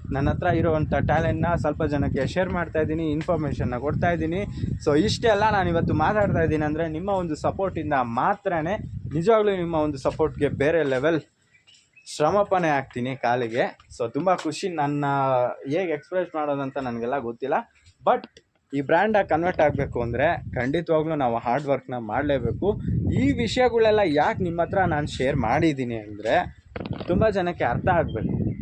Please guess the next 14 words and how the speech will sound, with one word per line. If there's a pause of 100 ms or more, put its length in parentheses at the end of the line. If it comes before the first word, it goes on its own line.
ಏನು
ನಾವೇನು. (960)
ಅವರು
ಫುಟ್ಬಾಲ್
ಪ್ಲೇಯರ್
ಆಗಿ (720)
ಬ್ರ್ಯಾಂಡ್
ಆಗಿ
ಕನ್ವರ್ಟ್
ಆಗಿರೋದು (960)
ಸುಮ್ಮನೆ
ಎಲ್ಲ
ಆಗಿಲ್ಲ
ಗುರು.